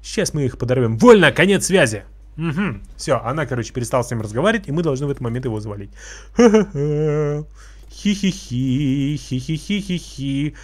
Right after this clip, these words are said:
Типа поезд какой-то интернет. Нет, э, этот поезд приведёт нас при-, прямиком в интернет.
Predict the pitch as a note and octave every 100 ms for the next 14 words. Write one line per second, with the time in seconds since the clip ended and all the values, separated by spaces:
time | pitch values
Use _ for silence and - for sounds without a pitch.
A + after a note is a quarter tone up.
0 | - - - A3+ F#3 - G#3+ G#3+ D3 E3+
1 | F3+ D#3+ D#3+ D3 B2 A#2 D#3 D3 - D3+
2 | D3+ D#3 D#3 C#3 - G3 G3+ - B2+ A#2+
3 | D#3+ C#3+ B2+ - A2+ B2 - A#2+ A#2+ A2+
4 | B2 C#3 C3+ B2 B2 A#2 A2+ G#2